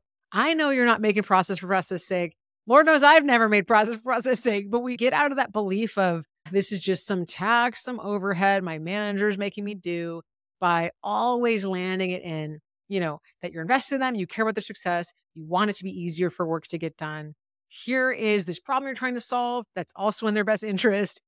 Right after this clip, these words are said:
Here's this thing we're gonna pilot. Let's see, collect feedback. And I will tell you, I have used this method to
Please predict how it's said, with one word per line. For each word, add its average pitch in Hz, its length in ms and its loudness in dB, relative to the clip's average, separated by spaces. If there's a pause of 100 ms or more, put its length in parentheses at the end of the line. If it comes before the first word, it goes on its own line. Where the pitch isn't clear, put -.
(300)
Here's 320 240 2
this 320 140 -4
thing 320 160 -2
we're 254 100 -2
gonna 170 140 -2
pilot. 233 520 0
Let's 185 380 -4
see, 202 260 -2
collect 190 360 -4
feedback. 170 560 -6 (320)
And 214 460 2
I 240 160 4
will 320 140 -4
tell 214 300 0
you, 160 280 -6 (360)
I 208 160 4
have 262 240 0
used 220 300 0
this 220 280 0
method 196 580 -4 (340)
to 196 480 2